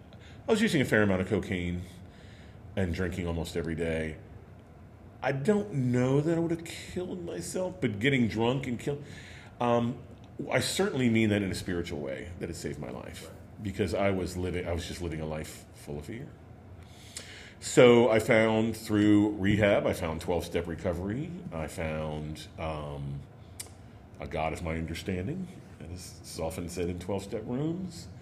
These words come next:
Speaker 1: I found a connection to spirits. I found, um, uh, work at the Y M C A, and through that I found some Christian-based groups, which is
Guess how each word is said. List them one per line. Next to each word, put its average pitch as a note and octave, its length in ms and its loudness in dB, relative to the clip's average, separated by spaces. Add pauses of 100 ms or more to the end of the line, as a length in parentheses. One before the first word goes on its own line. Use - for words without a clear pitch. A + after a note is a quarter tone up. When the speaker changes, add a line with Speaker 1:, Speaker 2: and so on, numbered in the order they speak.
(540)
Speaker 1:
I F2 180 -4
found F2 360 -4
a E2+ 60 -6
connection F2 560 -6
to E2+ 100 -10
spirits. - 800 -6 (120)
I D#2+ 220 -8
found, D#2+ 800 -8 (100)
um, C#2+ 500 -8 (840)
uh, D#2 180 -4
work E2+ 300 0
at - 60 -2
the - 80 -4
Y F2 220 4
M F#2 120 0
C F#2 260 0
A, G#2 300 4
and F2+ 140 0
through F2 220 -2
that F2+ 200 4
I F2 80 2
found E2+ 300 -2
some D#2+ 100 -8
Christian-based F2 640 -4
groups, E2+ 340 -4
which D#2+ 200 -10
is D#2 220 -10